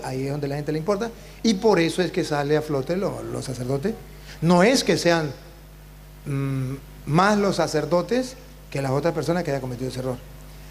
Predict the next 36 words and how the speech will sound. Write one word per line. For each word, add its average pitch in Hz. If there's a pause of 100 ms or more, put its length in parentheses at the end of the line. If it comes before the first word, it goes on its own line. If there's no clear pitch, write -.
(140)
Ahora, 151 (1120)
¿qué, 190 (280)
qué 190
opina 196
la 180
Iglesia? 170 (120)
El 139
Papa 165
lo 151
ha 139
dicho 156
muy 156
claro. 131 (380)
El 139
Papa 147
es 160
el 156
representante 165
de 196
la 202
Iglesia 196 (320)
y 147
el 151
Papa 147
lo 139
ha 143
dicho, 214 (600)
el 139
que 156
ha 165
cometido 165
ese 160
pecado 170
debe 143
ser 139
castigado, 151